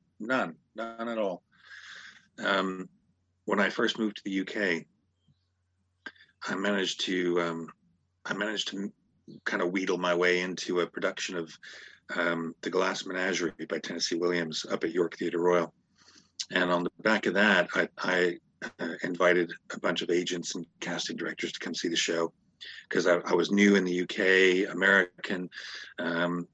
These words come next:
didn't know anybody, uh, kn-, knew I needed representation. Um, so out of the,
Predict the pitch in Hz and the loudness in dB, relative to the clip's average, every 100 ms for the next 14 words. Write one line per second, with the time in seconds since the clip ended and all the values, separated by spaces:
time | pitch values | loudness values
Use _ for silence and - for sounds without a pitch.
0 | - - 95 104 110 104 107 107 101 101 | -4 -2 2 2 4 4 4 6 6 6
1 | 101 98 98 104 - 92 90 92 107 - | 4 2 -6 -10 -8 -4 -4 -4 -8 -6
2 | 101 117 117 104 101 92 92 90 87 82 | 0 2 4 4 2 0 0 0 0 -4
3 | 85 117 107 104 104 95 - - - - | -4 0 0 0 -2 -6 -10 -14 -14 -16
4 | - - 85 87 87 87 - _ _ - | -18 -10 -4 -2 0 -4 -8 _ _ -4
5 | - 110 98 92 _ _ _ _ _ _ | 2 6 6 4 _ _ _ _ _ _
6 | _ _ _ _ _ _ _ _ _ _ | _ _ _ _ _ _ _ _ _ _
7 | _ _ 107 110 95 95 98 98 95 | _ _ 2 2 2 0 4 4 4